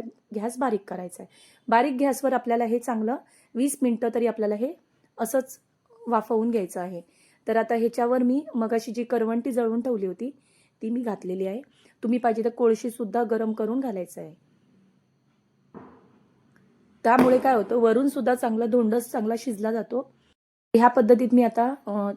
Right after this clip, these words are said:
चांगले, अ, हे करवंट्या जे जळवून घेतल्या ते मी चांगल्या पसरवून घेतलेल्या आहेत. आता हे, अ, थोडीशी आग जरा राहिलेली आहे, ती जरा विझली की आपल्याला हे चांगलं आता वीस मिनिटावर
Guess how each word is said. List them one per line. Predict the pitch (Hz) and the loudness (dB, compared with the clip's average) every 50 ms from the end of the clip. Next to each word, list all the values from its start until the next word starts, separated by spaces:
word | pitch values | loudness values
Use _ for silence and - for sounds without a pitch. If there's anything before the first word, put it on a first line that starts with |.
| - | -8
चांगले, | - - 226 208 208 208 214 214 | -4 -2 -2 0 0 0 0 0
अ, | 214 214 214 208 | 0 -2 -4 -4
हे | 202 208 220 214 214 - _ _ _ _ _ _ _ _ _ - | -2 0 0 -2 -2 -6 _ _ _ _ _ _ _ _ _ 0
करवंट्या | 240 220 214 214 214 208 220 208 | 0 0 2 0 0 -2 -2 -2
जे | 208 208 | 0 0
जळवून | 220 208 208 208 214 233 | 0 0 0 0 0 -2
घेतल्या | 226 - 214 202 208 - | -2 -2 -2 -6 -2 -2
ते | 214 | -2
मी | 208 208 | -2 -2
चांगल्या | 202 - 208 196 190 202 202 | -4 -6 -8 -8 -8 -8 -6
पसरवून | - 196 190 - 208 208 220 262 311 | -6 -8 -6 -4 -4 -2 -2 -2 -2
घेतलेल्या | 302 254 - 247 202 185 190 | -4 -4 -2 -2 -2 -2 -2
आहेत. | 202 - - _ _ _ _ _ _ _ _ _ _ _ _ - | -6 -8 -10 _ _ _ _ _ _ _ _ _ _ _ _ -2
आता | 220 208 - 233 | -2 4 4 4
हे, | 220 233 240 240 247 240 - _ _ _ _ _ _ _ _ _ _ _ - 370 | 6 6 6 4 2 0 -4 _ _ _ _ _ _ _ _ _ _ _ -10 -6
अ, | 202 202 196 202 202 - _ | -4 -4 -4 -6 -8 -8 _
थोडीशी | - 220 220 226 214 - - | 4 4 4 4 4 0 -2
आग | - - 196 202 208 | 0 2 2 4 4
जरा | 220 226 220 214 214 | 4 4 4 4 2
राहिलेली | 220 214 202 196 190 196 190 196 | 2 0 0 0 0 0 -2 -2
आहे, | 185 180 214 233 | -4 -4 -6 -4
ती | - 240 226 214 | -2 -4 -2 0
जरा | 214 220 220 220 | 0 0 0 2
विझली | 220 226 202 220 220 214 220 262 - _ _ _ _ _ _ | 0 0 0 0 0 0 0 -2 -6 _ _ _ _ _ _
की | - | -4
आपल्याला | 214 220 220 214 214 220 | -4 -2 0 0 0 2
हे | 214 226 | 2 0
चांगलं | 220 - 240 214 208 208 208 | 0 0 -2 -2 -2 -2 -4
आता | 208 202 214 | -4 -4 -4
वीस | 220 196 233 247 240 254 | -2 -2 -2 -2 0 0
मिनिटावर | 240 220 208 214 220 208 208 220 254 | -2 -2 -2 -2 -4 -4 -4 -4 -6